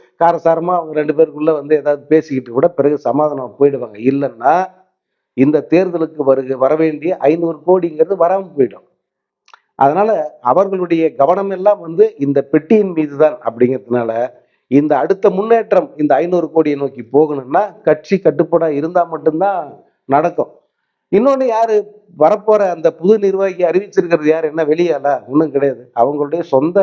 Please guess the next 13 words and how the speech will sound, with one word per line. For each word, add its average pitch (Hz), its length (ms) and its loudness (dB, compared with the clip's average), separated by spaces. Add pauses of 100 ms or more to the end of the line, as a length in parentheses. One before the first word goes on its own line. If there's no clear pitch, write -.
(760)
அஹ், 143 240 0
அவருடைய 143 460 -2
பேரன், 185 440 0 (100)
இவருடைய 147 720 0
அக்கா 156 260 0
பையன். 139 420 -4 (360)
அதனால 165 340 2
வந்து 180 540 -2
அவர்களுக்குள் 170 640 0 (140)
பேசி 190 340 2
கண்டிப்பா 160 380 0
அதை 151 140 -2
தீர்த்துக்குவாங்க. 147 720 0